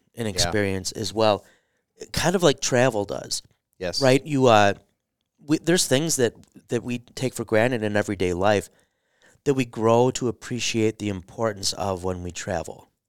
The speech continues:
Speaker 2: Mm-hmm.
Speaker 1: Um, and, and, and that's maybe true of our worldviews, uh, not just about travel,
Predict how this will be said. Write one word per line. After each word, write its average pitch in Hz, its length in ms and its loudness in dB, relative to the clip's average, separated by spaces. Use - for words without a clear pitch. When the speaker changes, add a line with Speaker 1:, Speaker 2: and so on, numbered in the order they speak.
Speaker 2:
Mm-hmm. 90 280 -16
Speaker 1:
Um, 104 340 2
and, 127 160 0
and, 117 220 -4
and 120 340 -2
that's 117 380 -2
maybe 120 400 -2
true 110 500 -2
of 98 440 -2
our 110 160 2
worldviews, 98 760 -4
uh, 101 400 -4
not 107 220 0
just - 320 -4
about 98 320 -2
travel, 113 580 0